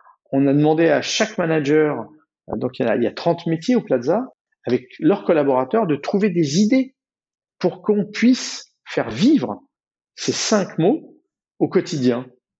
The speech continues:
Euh, voilà, et, et aujourd'hui, euh, euh, encore, vingt ans après, hein, il y a Antoine Nair, qui est le directeur de la salle du petit, du petit déjeuner. Eh bien, euh, euh, il, il propose aux clientes, euh,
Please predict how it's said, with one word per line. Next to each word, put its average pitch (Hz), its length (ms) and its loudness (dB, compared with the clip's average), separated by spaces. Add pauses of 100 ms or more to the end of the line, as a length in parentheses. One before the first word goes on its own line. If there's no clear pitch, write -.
(460)
Euh, 113 40 -16 (320)
voilà, 185 360 0
et, 113 120 -2 (260)
et 120 80 2
aujourd'hui, 127 580 2
euh, 113 180 0 (520)
euh, - 400 -6 (220)
encore, 139 580 0
vingt 135 340 -2
ans 143 140 2
après, 208 400 0
hein, 160 160 0
il 135 60 2
y - 20 2
a 113 60 2
Antoine 123 400 0
Nair, 147 400 0
qui 117 80 -2
est - 20 -4
le 110 60 -8
directeur 127 320 0
de 120 60 -4
la 117 80 -4
salle 139 220 -4
du 120 80 -14 (120)
petit, 123 160 -10
du 107 180 -10
petit - 240 -4
déjeuner. 120 540 0 (1120)
Eh 117 100 -4
bien, 139 400 4
euh, 117 100 2 (440)
euh, - 40 -8 (220)
il, 135 180 2 (120)
il 131 100 2
propose 156 500 2
aux 139 80 4
clientes, 143 540 0
euh, 117 300 2